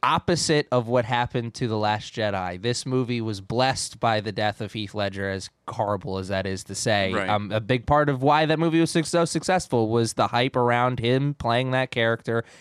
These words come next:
Speaker 1: and then his death. And it's like, wow, guys, this is, he's incredible in this.
Speaker 2: Right,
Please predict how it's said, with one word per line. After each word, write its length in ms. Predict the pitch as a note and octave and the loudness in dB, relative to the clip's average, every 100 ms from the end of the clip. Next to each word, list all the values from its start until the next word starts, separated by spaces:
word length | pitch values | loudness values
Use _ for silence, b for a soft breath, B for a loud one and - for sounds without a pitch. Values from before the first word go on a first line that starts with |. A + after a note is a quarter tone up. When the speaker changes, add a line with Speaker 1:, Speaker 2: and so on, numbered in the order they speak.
| B | B
Speaker 1:
and 120 | G#2+ A2+ | -2 0
then 140 | A#2+ | 2
his 180 | A#2+ G#2+ | 0 2
death. 360 | A#2 A#2 A#2 | 2 2 0
And 80 | G#2+ | -6
it's 120 | G2+ | -6
like, 160 | G#2 F#2 | -6 -4
wow, 380 | G2 G#2 G2 F#2+ F#2+ | 0 2 2 -2 -6
guys, 360 | - A2+ G2+ F#2 | -2 0 -2 -6
this 200 | G#2 - | -10 -8
is, 240 | G2+ - - | -10 -12 -10
he's 240 | G#2 D3+ D3 | -2 2 2
incredible 560 | D3+ C#3+ G#2+ F2+ E2 | 2 2 2 -2 -6
in 140 | D2 E2+ | -8 -6
this. 100 | F#2+ | -2
Speaker 2:
Right, 220 | F#2 | -2